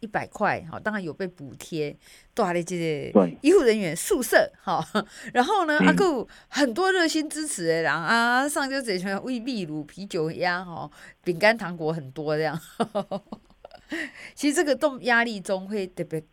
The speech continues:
Speaker 1: 感受到，他拄仔小胖讲迄款大家善意，吼，啊，足水安尼。
Speaker 2: 嗯。
Speaker 1: 诶，像这样子，与疫情还会快，这三级会到七月中，吼。
Speaker 2: 是。
Speaker 1: 是。那像在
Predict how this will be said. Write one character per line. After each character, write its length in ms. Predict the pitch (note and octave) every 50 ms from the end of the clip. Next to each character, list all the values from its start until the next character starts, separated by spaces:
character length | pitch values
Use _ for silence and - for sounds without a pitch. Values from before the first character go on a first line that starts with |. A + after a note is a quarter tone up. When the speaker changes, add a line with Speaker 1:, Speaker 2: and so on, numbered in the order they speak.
| _ _
Speaker 1:
感 240 | - F#3+ F#3+ G3
受 180 | F#3 - - D3+
到， 120 | C#3+ D3 C#3 B2 G#2+ - - - - _ _
他 120 | - - F#3+
拄 120 | F#3 C4 C4+
仔 60 | A#3+
小 120 | - -
胖 220 | - - A3+ G#3 F#3
讲 120 | - G#3 E3+
迄 180 | E3+ F#3 F#3
款 260 | F3+ F#3+ F3+ F3 F3
大 100 | F3 - D3
家 200 | - D#3 D3+ D3+
善 400 | D#3 - - - G#3 F3 D#3+ D#3
意， 240 | F3+ E3 - - - _ - -
吼， 100 | - D#3
啊， 240 | C#3+ - - - E3
足 80 | - F#3+
水 340 | F3+ - - G3 E3+ C#3+ B2+
安 100 | C3+ C#3
尼。 60 | C3+ C3+ C3+
Speaker 2:
嗯。 200 | G#3+ G2+ F2+ E2 D2+ - - - - - - - - - - - - - _ _
Speaker 1:
诶， 80 | - G#3+
像 260 | G#3 - D#4+ F#4+ F4+ E4+ D#4 C4
这 100 | - F4+
样 140 | E4+ D4 A3+
子， 140 | G#3+ G3+ -
与 280 | F#3+ E3+ D#3+ D#3 - - _ _ _ _ _ _ _
疫 140 | D#4+ D#4 -
情 200 | - A3+ F3+ F3+
还 240 | E3 F3 E3 E3
会 400 | F#3+ G#3+ F#4+ G4 D#4 A3+ E3+ - - _ _ _
快， 160 | - - E3 E3
这 120 | G#3 D4+
三 220 | D4 - C4 C4
级 180 | C4 - F#3 E3
会 140 | F3+ G3+ F#3+
到 160 | G#3 G3 F#3+
七 200 | F#3 - - F3
月 140 | E3+ E3 D#3
中， 300 | D3+ - - C3+ C3+ C#3+ D3+ _ _ _ _ _ _ _
吼。 320 | - F3+ D#3 A#2 F2 E2 - _ _ _ _ _ _ _ _ -
Speaker 2:
是。 340 | - - - - - - - - - _ -
Speaker 1:
是。 340 | - - B3 G3+ D3 - - _ - _ _ _
那 220 | - F#4 F#4 E4 - D4+ _ _ _ _ _ _ _
像 280 | - - F4+ D4+ C4+
在 260 | A#3 - D4 C4 A#3